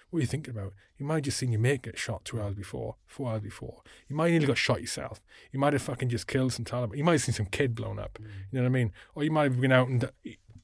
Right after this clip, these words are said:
Speaker 1: ignore the contact. You might have been out for, on a fucking ten-hour patrol and just fragged you, and you nearly piled in 'cause you, you just didn't take enough water. You got two hours to think about that.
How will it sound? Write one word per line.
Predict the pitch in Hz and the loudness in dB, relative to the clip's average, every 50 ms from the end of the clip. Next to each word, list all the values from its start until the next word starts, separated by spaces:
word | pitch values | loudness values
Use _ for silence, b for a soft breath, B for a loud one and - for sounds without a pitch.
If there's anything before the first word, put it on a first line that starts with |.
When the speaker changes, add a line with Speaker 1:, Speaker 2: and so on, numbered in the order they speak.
| _ - | _ -8
Speaker 1:
ignore | 151 - 156 165 160 147 | -6 0 6 8 10 10
the | 131 | 10
contact. | - - - - - - 107 113 | 6 4 0 -2 -4 -6 -6 -4
You | 139 | 0
might | 151 151 147 | 0 2 2
have | 151 147 131 | 2 2 0
been | - 131 131 | 0 -2 -4
out | 123 - | -4 -2
for, | - | 0
on | 135 | -2
a | 123 | 0
fucking | - 147 127 - 120 | 0 0 0 0 0
ten-hour | 117 - 139 135 127 120 101 | 0 2 2 4 4 4 2
patrol | 117 - - 160 151 | 0 0 2 4 4
and | 131 113 | 4 2
just | 110 - - - | 0 -2 -4 -8
fragged | - - 160 175 160 139 131 | -10 -8 -6 -6 -6 -2 -2
you, | 113 | 0
and | 104 110 | 2 2
you | 120 | 4
nearly | 131 135 135 127 | 4 4 4 4
piled | 123 - 139 131 131 127 | 2 2 2 2 4 4
in | 143 143 139 117 | 4 2 2 0
'cause | - 110 107 - | 0 0 -2 -2
you, | 117 101 135 127 120 - | -2 -4 -4 -8 -10 -8
you | 127 127 | -8 -8
just | 117 - 117 - | -6 -4 -4 -4
didn't | - 131 120 | -2 -2 -2
take | 120 117 | -2 -4
enough | 127 117 107 107 | -4 -6 -4 -2
water. | 117 120 131 143 147 127 101 104 B B B B B B B | 0 2 2 2 0 0 -2 -6 B B B B B B B
You | - 170 | -4 -4
got | 151 135 | -4 -4
two | - - 123 | -2 0 0
hours | 117 104 | 2 0
to | 110 | 0
think | - - 143 143 | -2 -4 -6 -6
about | - 107 - | -8 -8 -6
that. | 90 95 98 | -6 -8 -8